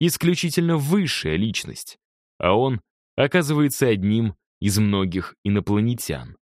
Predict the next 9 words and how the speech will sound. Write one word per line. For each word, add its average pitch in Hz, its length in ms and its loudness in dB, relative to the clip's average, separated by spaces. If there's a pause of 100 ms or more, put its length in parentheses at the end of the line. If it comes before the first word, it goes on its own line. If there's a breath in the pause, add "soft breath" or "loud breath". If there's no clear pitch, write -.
(480)
Но 92 140 2
вот 95 160 0
если 101 380 2
он 101 180 0 (100)
исключительный 107 800 -2
даже 101 280 0
для 110 180 2
выдающейся 120 720 -2
расы, 80 520 -8